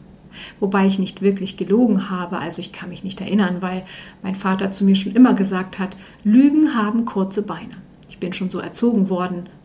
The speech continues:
die Wahrheit zu sprechen. Nur war ich oftmals nicht so diplomatisch. Ja, und das bin ich heute manchmal auch noch nicht.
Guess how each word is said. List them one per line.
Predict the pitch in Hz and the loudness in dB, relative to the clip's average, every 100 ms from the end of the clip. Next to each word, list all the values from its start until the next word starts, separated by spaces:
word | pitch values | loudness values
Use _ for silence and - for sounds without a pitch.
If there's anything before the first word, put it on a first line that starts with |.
| - | -8
die | 196 | 0
Wahrheit | 190 190 - | 0 0 -6
zu | - 190 | -6 -6
sprechen. | - - 190 175 190 - - - - - - - - - - - - | -8 -10 -8 -8 -8 -12 -20 -20 -20 -20 -20 -20 -20 -20 -20 -18 -6
Nur | 262 285 - | -2 -2 -2
war | 233 233 | -4 -6
ich | - - - | -10 -12 -6
oftmals | 196 - - 214 208 208 - | -6 -4 -2 0 0 -4 2
nicht | 190 220 233 - - | 4 4 2 -4 -4
so | 226 | -2
diplomatisch. | 196 202 196 208 202 170 - - 190 - - - - - - - - - - - | 0 0 -2 -4 -2 -4 -6 -16 -14 -12 -14 -20 -20 -20 -20 -20 -20 -20 -20 -12
Ja, | 214 | -8
und | 214 190 | -4 0
das | 196 | -2
bin | - 170 | -2 -6
ich | 196 185 | -4 -2
heute | 170 190 | -2 -2
manchmal | 185 190 175 | -2 -4 -4
auch | - | -4
noch | 175 - | -8 -8
nicht. | - - | -12 -12